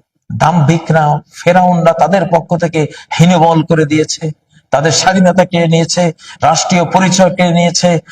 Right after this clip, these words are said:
তাদের বেঁচে থাকার অধিকার কেড়ে নিয়েছে, তাদের খাবারের অধিকার কেড়ে নিয়েছে, চিকিৎসার অধিকার কেড়ে নিয়েছে, শত দিক থেকে তাদেরকে হীনবল,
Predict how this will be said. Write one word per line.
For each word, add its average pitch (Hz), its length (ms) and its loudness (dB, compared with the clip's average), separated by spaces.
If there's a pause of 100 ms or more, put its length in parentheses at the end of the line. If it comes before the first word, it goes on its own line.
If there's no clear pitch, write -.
(200)
তাদের 165 260 0
বেঁচে 180 260 0
থাকার 208 300 0
অধিকার 196 420 2
কেড়ে 190 240 0
নিয়েছে, 185 460 0 (280)
তাদের 208 260 2
খাবারের 254 520 2
অধিকার 269 420 2
কেড়ে 262 220 2
নিয়েছে, 262 480 2 (280)
চিকিৎসার 311 580 0
অধিকার 349 460 4
কেড়ে 330 180 4
নিয়েছে, 320 480 2 (360)
শত 359 580 2 (260)
দিক 381 320 -2
থেকে 403 200 2
তাদেরকে 359 440 4
হীনবল, 339 600 4